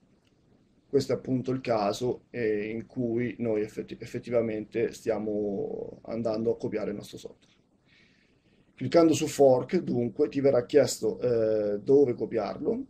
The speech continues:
e possiamo selezionare il nostro spazio personale, appunto, o l'organizzazione condivisa.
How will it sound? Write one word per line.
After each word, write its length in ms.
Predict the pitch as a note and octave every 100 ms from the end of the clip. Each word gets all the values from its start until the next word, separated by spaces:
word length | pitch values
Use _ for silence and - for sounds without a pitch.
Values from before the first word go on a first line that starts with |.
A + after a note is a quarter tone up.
| -
e 520 | C#3+ C#3 B2+ A#2+ A#2
possiamo 340 | - E3+ D3 B2
selezionare 600 | C3+ C3+ D#3 D3 A#2+ A2+
il 60 |
nostro 260 | B2+ C3+ C3+
spazio 440 | - A#2 G#2 -
personale, 520 | A2 G2+ E3+ A#2 F2+ -
appunto, 560 | - G2 - F#3 F#3+
o 120 | - -
l'organizzazione 760 | C#3+ C3+ B2+ C3 A2+ - G#2
condivisa. 480 | F#2+ G2 F#2+ F2 -